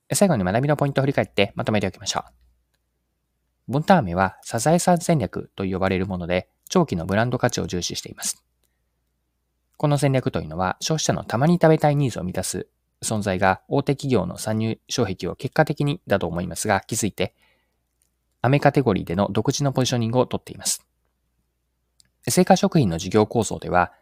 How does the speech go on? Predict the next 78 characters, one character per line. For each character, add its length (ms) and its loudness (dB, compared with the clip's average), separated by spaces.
ボ 120 0
ン 40 -8
タ 100 6
ン 40 8
飴 100 4
の 140 -4
売 120 -8
り 100 2
上 80 4
げ 100 0
は 160 2
全 180 -2
体 160 2
に 80 -2
占 140 -2
め 80 2
る 100 -2
割 220 0
合 80 -2
は 160 -4
大 100 -2
き 100 -14
く 120 -6
な 80 -8
く、 260 -4
こ 100 -2
れ 80 4
が 120 4
余 180 2
裕 100 2
を 40 -2
持 80 -2
っ 60 -6
た 160 -2
長 180 -2
期 80 -16
的 180 -2
な 120 -2
商 160 -2
品 140 -4
戦 180 -4
略 180 -10
で 60 -14
あ 40 -14
っ 40 -20
た 100 -12
り、 200 -2
マ 100 0
ー 40 -2
ケ 100 -4
テ 80 -4
ィ 40 -2
ン 20 -2
グ 80 -2
戦 140 -4
略 160 -6
に 100 -4
つ 100 -10
な 60 -6
が 80 -16
っ 40 -20
て 100 -16
い 40 -10
ま 80 -12
す。 200 -2
ボ 100 4
ン 60 0
タ 80 8
ン 40 8
飴 140 2
は 140 4
品 180 -2
質 220 -6
に 100 0
妥 120 -6
協 180 -4
せ 140 -6
ず、 280 -4